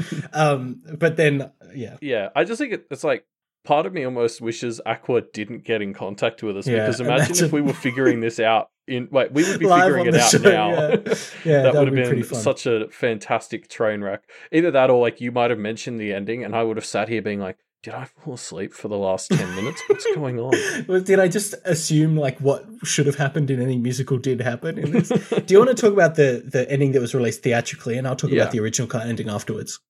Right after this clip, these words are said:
Speaker 1: Yeah, yeah, sure. Um, so, so basically what happens is after pseudo murdering a couple of people, um, Seymour decides that he doesn't really wanna do this anymore.
Speaker 2: Yeah.
Speaker 1: Uh, so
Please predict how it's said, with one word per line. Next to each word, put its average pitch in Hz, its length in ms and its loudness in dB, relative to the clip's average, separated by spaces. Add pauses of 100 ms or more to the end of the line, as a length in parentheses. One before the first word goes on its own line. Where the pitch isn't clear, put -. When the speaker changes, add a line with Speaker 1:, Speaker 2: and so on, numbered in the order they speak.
(120)
Speaker 1:
Yeah, 143 180 4
yeah, 123 220 4
sure. 92 360 -6 (440)
Um, 151 400 2
so, 175 400 2
so 170 180 -8 (180)
basically 180 380 -2
what 139 180 2
happens 117 540 -2
is 110 320 -10
after 127 720 0 (500)
pseudo 135 540 0
murdering 107 640 -4 (180)
a - 40 -20
couple 110 300 -4
of 104 60 -6
people, 110 480 -4 (340)
um, 107 500 -2 (120)
Seymour 117 720 0
decides 110 540 -2
that 98 120 -8
he 107 100 -10
doesn't 113 220 -8
really 120 160 -2
wanna 107 200 -4
do 110 240 -6
this 113 340 -6
anymore. 127 560 -4 (300)
Speaker 2:
Yeah. 113 220 -2
Speaker 1:
Uh, 107 320 0
so 113 340 0